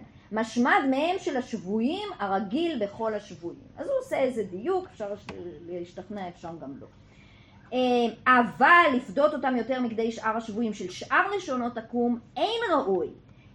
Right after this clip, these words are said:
במקרה הזה, איכא למיכא", שיש לחשוש, שמא כיוון שפודים אותם יותר משאר שבויים, יצאו לכתחילה לבקש יהודים וימסרו עצמם עליהם. טוב, אנחנו צריכים להיזהר שאנחנו באמת שומרים על שווי השוק הכללי.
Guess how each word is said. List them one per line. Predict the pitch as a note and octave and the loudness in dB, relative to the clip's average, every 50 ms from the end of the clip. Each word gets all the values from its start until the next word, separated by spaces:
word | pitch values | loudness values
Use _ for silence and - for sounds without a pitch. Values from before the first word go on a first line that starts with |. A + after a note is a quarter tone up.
| G3 E3+ - | -16 0 4
במקרה | G#3+ G#3 F#3+ E3+ G3+ F#3+ F#3+ F#3+ F#3 - - A#3 B3+ D4 D#4 D#4 | 4 4 4 2 0 0 0 -2 -2 -2 0 2 4 6 6 6
הזה, | D#4 D4+ B3 G#3+ G#3 G#3+ D4+ F#4+ A4 A4+ A#4 A4+ A4 G#4+ G#4 G4 F#4+ F#4 E4+ D#4 - - | 6 4 2 2 2 2 4 4 4 4 4 2 2 2 6 8 8 10 8 8 6 4
איכא | D#4 E4+ F#4 F#4 F4+ - F4 | 4 6 6 6 6 2 0
למיכא", | D4 C4+ C4+ C4 B3+ B3+ B3+ B3+ C4 B3+ B3+ A3+ G#3+ G#3+ G#3 | 0 2 2 2 2 2 2 0 -2 -2 -4 -4 -4 -4 -4
שיש | G3+ - A3 A3 A3+ A3+ - | -6 -6 -6 -4 -4 -4 -4
לחשוש, | G#3 G3 - - - - C4+ A#3+ A3 G#3 G3+ G3 G3 - - | -6 -6 -6 -6 -2 0 2 4 4 4 2 2 -2 -4 -2
שמא | A#3+ A3 A3 A3 G#3 G3+ | -2 -2 0 0 -2 -4
כיוון | - G3+ F#3+ G#3 G#3+ G#3+ | -4 -2 -2 -2 -2 -2
שפודים | A3+ F#3 F#3+ F#3 G#3+ A3+ G#3 | -6 -8 -8 -8 -6 -6 -4
אותם | G3 G#3 F#3+ F#3+ | -4 -4 -4 -4
יותר | F3 - G#3 G3+ | -4 -4 -4 -4
משאר | G3 F#3 - F#3+ G#3+ | -4 -4 -4 -4 -6
שבויים, | - B3 C#4 F#4+ G4 G4 F#4 - - - - - - - | -6 -6 -6 -4 -4 -6 -6 -8 -14 -20 -20 -20 -6 4
יצאו | A3+ A#3+ A#3 - B3 E4 D#4+ | 4 4 4 4 0 2 6
לכתחילה | D#4 D4+ D4+ B3+ A#3 - - D4+ D#4 F4 G4+ G4 E4+ B3+ | 6 6 6 4 0 -2 -4 -2 2 2 4 4 4 4
לבקש | A3+ A3 - C#4 C4+ C4+ - A#3+ | 2 0 -2 -2 -4 -4 -4 -6
יהודים | G#3+ G3+ G3 F#3+ E4+ F#4 F4+ E4+ - - - - - - - - | -6 -6 -2 0 0 0 0 0 -2 -8 -14 -20 -20 -20 -6 -2
וימסרו | B3+ A#3+ A#3 A#3 - C4 B3 C4 C4+ B3+ | 0 0 0 0 0 -2 2 2 4 2
עצמם | B3 - A#3 A3 G3 G3 G3 | 2 0 -4 -4 -4 -4 -4
עליהם. | F#3+ F#3 F3 E3+ E3+ - - - | -4 -6 -6 -8 -10 -12 -14 -14
טוב, | - C#3+ D#3+ | -14 -12 -8
אנחנו | F3+ A#3 D#4+ E4 C#4 | -6 -4 -2 -2 -2
צריכים | - - F#4 F#4+ G4+ | -2 -4 -4 -2 -2
להיזהר | G#4 G4+ G4 D4+ D#4 D4+ D#4 E4 - | -2 -2 2 4 6 6 6 6 4
שאנחנו | F4+ D#4+ D#4 - C#4 C4+ A#3+ | 0 -2 -2 0 0 2 2
באמת | B3 A#3+ B3 B3+ C4+ D4 - | 2 2 2 0 0 -2 -2
שומרים | - B3 A#3 A3+ B3 C#4 C4 | -2 -2 -2 0 0 0 0
על | A3 G3 G3 | 0 -2 -4
שווי | - - C#4+ C4 A#3+ - A#3+ G#3 | -2 2 2 2 2 2 0 -2
השוק | - - - - C#4+ - - | -2 -2 -6 -8 -8 -6 -6
הכללי. | - - - G3 F3 E3 E3 D#3+ F3 G3+ C4 F4+ A#4+ | -8 -6 -6 -6 -4 -4 -6 -8 -8 -6 -4 -4 -4